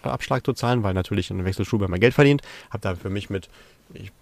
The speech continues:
glaube, es waren so sieben, acht Prozent Abschlag gerechnet. Ähm, an den meisten Flughäfen zahlst du sogar eher zehn. Und in dem Fall waren's aber sogar zweieinhalb Prozent Aufschlag. Da hab ich sofort über-, nicht überlegt, sondern gesagt,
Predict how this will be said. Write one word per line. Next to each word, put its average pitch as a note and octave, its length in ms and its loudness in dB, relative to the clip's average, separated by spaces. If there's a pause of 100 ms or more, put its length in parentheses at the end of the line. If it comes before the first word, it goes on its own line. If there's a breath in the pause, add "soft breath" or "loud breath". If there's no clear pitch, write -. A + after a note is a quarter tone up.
(120)
glaube, - 220 2
es G2 100 -2
waren F2+ 140 4
so F2+ 100 0
sieben, G#2 220 4
acht - 160 -2
Prozent F#2+ 280 2
Abschlag - 300 2
gerechnet. A#2 400 2 (260)
Ähm, F#2 380 -2
an G2+ 80 -4
den F#2+ 240 0 (100)
meisten A2 480 0
Flughäfen G2+ 440 2
zahlst F2+ 260 -2
du - 60 -8
sogar F#2 180 -2
eher E2+ 120 -2
zehn. C3 280 4 (360 loud breath)
Und G#2+ 220 0
in G2 120 2
dem G#2+ 100 4
Fall G2 160 0
waren's G2 220 6
aber F#2 140 2
sogar F#2 200 0
zweieinhalb F#2 380 0
Prozent F2+ 280 0
Aufschlag. G2 400 0
Da - 60 -6
hab F#2 100 -2
ich F2 120 0
sofort G2 340 2
über-, F#2 160 0 (100)
nicht F#2+ 520 -2
überlegt, G2 300 2
sondern F#2 120 0
gesagt, F#2 220 2